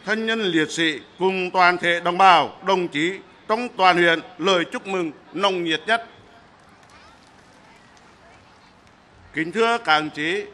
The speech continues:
và toàn thể đồng bào, chiến thắng ngày hai tháng tư năm một nghìn chín trăm bảy mươi hai giải phóng hoàn toàn huyện Gio Linh là một mốc son lịch sử vẻ vang của huyện nhà. Cùng với chiến thắng của Đông Hà, Cam Lộ, Hướng Hóa,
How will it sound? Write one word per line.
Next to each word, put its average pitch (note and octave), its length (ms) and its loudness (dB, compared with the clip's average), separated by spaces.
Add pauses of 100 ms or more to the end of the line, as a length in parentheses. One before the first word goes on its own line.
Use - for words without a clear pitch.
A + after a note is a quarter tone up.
và C#3+ 80 -14
toàn D3+ 300 0
thể C#3+ 180 -6
đồng C#3+ 160 -8
bào, A#2+ 320 2 (880)
chiến G#3 240 -4
thắng A3 280 2
ngày G3+ 220 4
hai B3+ 220 6
tháng F#3 140 -4
tư B3 80 -6 (100)
năm C4+ 120 0
một A3+ 60 -4
nghìn F#3+ 240 4
chín E3 140 -6
trăm C4 260 -2
bảy G#3+ 140 0
mươi B3+ 100 -2
hai C4 260 4 (140)
giải F3+ 220 2
phóng F#3+ 240 -4
hoàn G#3 260 4
toàn G3+ 240 2
huyện F3+ 200 0
Gio B3 140 2
Linh B3+ 280 0 (560)
là F#3 140 2
một G3 160 -4
mốc B3 200 -4
son C#4 260 4
lịch A3 220 0
sử G#3 380 0
vẻ G3+ 200 4
vang B3+ 240 4
của G3+ 80 -6
huyện F3+ 240 0
nhà. E3+ 260 4 (580)
Cùng G3+ 300 0
với G3+ 180 0
chiến G3+ 180 -4
thắng F#3+ 200 -4
của G3+ 100 -8
Đông C4 220 0
Hà, F#3+ 260 6
Cam B3+ 360 2
Lộ, F#3 260 4
Hướng G3 260 -2
Hóa, G3+ 260 2